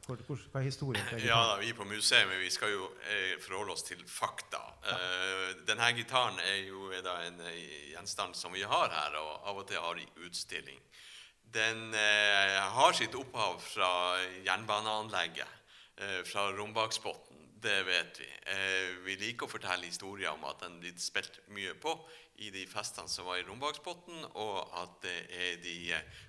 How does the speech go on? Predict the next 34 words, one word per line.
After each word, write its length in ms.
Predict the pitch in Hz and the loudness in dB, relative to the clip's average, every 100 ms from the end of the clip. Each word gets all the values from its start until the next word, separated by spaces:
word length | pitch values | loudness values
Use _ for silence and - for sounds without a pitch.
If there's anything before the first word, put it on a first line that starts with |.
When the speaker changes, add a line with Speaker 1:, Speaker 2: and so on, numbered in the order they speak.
| - | -10
Speaker 2:
kokken 560 | - 120 - - 85 82 | -8 -8 -6 -4 -4 -8
som, 460 | - - 92 87 87 | -8 -4 -4 -6 -4
eh, 1300 | 82 82 82 82 82 85 82 80 80 78 78 78 73 | 0 2 2 0 0 -2 -2 -4 -6 -10 -14 -18 -8
trakterte 500 | - - 101 87 82 | -6 -2 -2 -2 -6
gitaren. 320 | - 87 69 - - - - - - | -6 -6 -6 -8 -20 -20 -20 -20 -8
Og 200 | 151 143 | -6 -4
kokken 420 | 135 135 156 110 | -6 -6 -6 -6
ble 200 | 101 107 98 | -2 -2 -2
jo 200 | 92 90 | -6 -4
da, 320 | 95 82 76 | -2 -2 -4
eh, 800 | 73 62 80 85 85 85 85 82 85 | -10 -12 -12 -12 -12 -12 -12 -12 -12
omtalt 300 | 123 156 131 | -6 -2 -2
som 100 | - | -2
Svarta 520 | - - - - 73 73 | -2 -2 -6 -4 -4 -2
Bjørn, 420 | 90 80 71 65 | -2 -2 -4 -6
og 260 | 71 85 90 | -6 -6 -6
om 100 | 107 | -4
det 80 | 104 | 0
er 120 | 110 | 0
den 100 | 110 113 | -2 -2
historiske 680 | 117 - 120 135 101 - - | -2 -2 -6 -6 -6 -6 -4
personen 440 | 107 - 139 131 | -2 0 -2 -2
Anne 320 | 87 110 110 107 | -4 -2 -2 -2
Rebecca 480 | 113 147 - 98 87 | 0 -2 -2 -4 -4
som 140 | 87 | -4
har 80 | 98 | -6
spilt 340 | - 101 - | -4 -6 -6
på 60 | 87 | -4
den 60 | 85 | -2
her, 120 | 87 - - - | -2 -4 -16 -6
er 100 | 107 | -6
vi 200 | 87 82 | -4 -8
vel 100 | 87 107 | -8 -10
litt 300 | 117 - | -10 -14